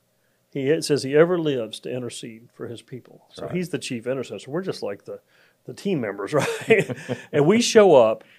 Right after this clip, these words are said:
Speaker 1: and we start praising the Lord, and we start praying, and we start praying in tongues, you know, whatever,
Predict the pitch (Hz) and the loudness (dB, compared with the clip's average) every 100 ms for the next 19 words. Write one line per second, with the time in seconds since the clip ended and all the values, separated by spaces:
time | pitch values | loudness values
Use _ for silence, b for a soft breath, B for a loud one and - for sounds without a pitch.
0 | b b 143 127 156 - 143 127 156 156 | b b -6 -2 0 4 4 4 2 2
1 | 156 147 151 147 139 117 120 127 139 - | -2 2 4 2 0 -6 -10 -6 -6 -6
2 | 139 139 139 127 120 - 110 127 127 107 | -6 -6 -6 -6 -6 -4 -4 0 0 -2
3 | 101 143 170 180 - 131 - 127 135 131 | -2 0 0 -4 -10 -18 -12 -6 -2 0
4 | 139 156 185 196 | 6 6 6 2